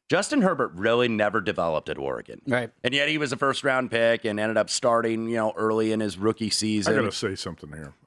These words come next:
Speaker 3: Okay, so those coaches you just rattled, those are all clueless coaches,
Speaker 1: Right.
Speaker 3: okay?
Speaker 1: Well, that's what I'm saying,
Speaker 3: Right,
Speaker 1: and
Speaker 3: they,
Speaker 1: he
Speaker 3: they
Speaker 1: still
Speaker 3: were,
Speaker 1: produced.
Speaker 2: And still a top ten
Speaker 3: they were
Speaker 2: guy.
Speaker 3: holding Justin Herbert back. The year
Speaker 2: Mm-hmm.
Speaker 3: before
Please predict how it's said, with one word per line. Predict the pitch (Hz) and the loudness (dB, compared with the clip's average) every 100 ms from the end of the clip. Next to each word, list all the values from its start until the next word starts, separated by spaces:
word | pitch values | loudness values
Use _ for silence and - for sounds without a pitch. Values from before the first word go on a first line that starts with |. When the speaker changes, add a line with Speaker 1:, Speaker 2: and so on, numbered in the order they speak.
| 117 | -2
Speaker 3:
Okay, | 117 104 | 0 -2
so | 117 127 | 0 2
those | 123 135 | 2 0
coaches | - 139 - 107 | 2 0 0 -6
you | 104 104 | -6 -6
just | 101 - | -6 -2
rattled, | 101 101 101 | -2 -2 -6
those | 139 113 | -6 -2
are | 101 | 0
all | 98 | -2
clueless | - - 110 95 80 - - | -6 -4 -2 -2 -6 -8 0
coaches, | |
Speaker 1:
Right. | 143 156 85 - - - | 2 2 -2 -12 -20 -18
Speaker 3:
okay? | 87 101 85 | -14 -10 -2
Speaker 1:
Well, | 139 139 | 0 2
that's | 143 113 | 2 2
what | 127 | 2
I'm | 127 151 | 2 2
saying, | 175 226 285 | 2 4 4
Speaker 3:
Right, | 143 | 2
Speaker 1:
and | |
Speaker 3:
they, | 131 | 2
Speaker 1:
he | 131 | 2
Speaker 3:
they | 135 151 | 2 2
Speaker 1:
still | 165 | 2
Speaker 3:
were, | |
Speaker 1:
produced. | 139 170 - | 2 2 2
Speaker 2:
And | - | 2
still | - 220 208 | 2 4 4
a | 196 | 4
top | 170 165 | 2 2
ten | 151 | 2
Speaker 3:
they | |
were | 156 | 4
Speaker 2:
guy. | 147 | 4
Speaker 3:
holding | 156 143 123 | 2 0 0
Justin | 127 120 110 | -2 -2 -4
Herbert | 110 95 90 | -2 -2 0
back. | 95 92 | 0 0
The | - | 2
year | 135 156 | 2 2
Speaker 2:
Mm-hmm. | |
Speaker 3:
before | 117 - 139 135 123 | 0 -2 2 4 4